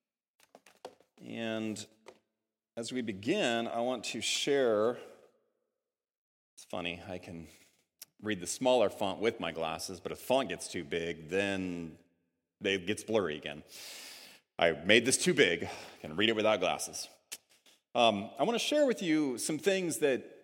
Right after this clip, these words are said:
you have probably heard before. Um, maybe not these exact ones, but at some point, especially if you've been listening to sermons for any amount of time, somebody has shared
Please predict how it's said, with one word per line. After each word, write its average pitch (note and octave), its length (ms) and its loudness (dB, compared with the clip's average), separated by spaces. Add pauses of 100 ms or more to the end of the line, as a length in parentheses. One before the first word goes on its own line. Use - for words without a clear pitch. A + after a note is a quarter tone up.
(280)
you C#3+ 300 -4
have C3+ 400 0 (680)
probably E3+ 440 -2
heard A#2+ 420 -8
before. F2 720 -8 (960)
Um, A2+ 300 0
maybe B3 220 8
not F#3 160 2
these C3 200 2
exact G2 600 2
ones, D#3+ 680 -6 (120)
but B2+ 300 4
at A#2+ 100 4
some A#3 380 2
point, A#2 320 -2
especially D#3+ 460 0
if B2 120 -8
you've A2+ 120 -8
been G2+ 120 -4
listening G#2 380 -4
to E2 80 -8
sermons F#2+ 460 -6
for G#2 160 -4
any G2+ 100 -4
amount G2 240 -2
of F#2 80 -6
time, G2 460 -6 (340)
somebody G2+ 1120 4
has G#2+ 240 0
shared E2+ 760 0